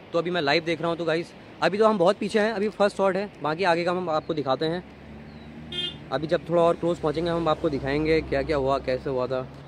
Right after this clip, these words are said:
but इतना देख के काफ़ी बहुत बुरा लग रहा है गाइस। तो एक बार फिर से आप निकलते हैं, आगे बढ़ते हैं। बाकी आपको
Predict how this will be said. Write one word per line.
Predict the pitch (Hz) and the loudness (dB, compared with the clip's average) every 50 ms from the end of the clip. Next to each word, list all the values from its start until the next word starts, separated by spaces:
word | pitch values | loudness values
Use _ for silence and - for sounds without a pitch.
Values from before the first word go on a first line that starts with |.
| - - | -6 -4
but | 143 147 160 | -2 -2 -2
इतना | 160 147 175 175 | -2 0 0 2
देख | 165 156 156 151 | 4 2 2 2
के | 170 156 | 0 -2
काफ़ी | 156 151 147 151 | -2 -2 -2 -4
बहुत | 147 127 131 147 147 | -6 -2 -2 -2 0
बुरा | 139 143 143 143 | 0 0 -2 0
लग | 139 127 | 0 -2
रहा | 135 | -2
है | 135 | -2
गाइस। | 131 139 147 - - - - - - - - - - - - - - | -2 -2 -4 -4 -8 -16 -20 -20 -20 -20 -20 -20 -20 -20 -20 -10 -4
तो | - 143 | -2 0
एक | 143 | 2
बार | 151 151 | 2 2
फिर | 143 160 151 | 0 -2 -2
से | - 170 | 0 0
आप | 165 160 156 - | 0 0 0 -4
निकलते | 131 143 139 151 151 156 175 | -4 -2 0 0 0 0 0
हैं, | 175 175 | -2 0
आगे | 165 160 165 170 | 0 0 0 0
बढ़ते | 143 139 135 135 160 | 0 -2 -2 -2 -2
हैं। | 156 165 156 | -4 -2 -2
बाकी | 156 151 147 156 160 | -2 -4 -2 -2 -4
आपको | 147 - - 160 170 175 170 | -4 -4 -4 -4 -2 -2 -4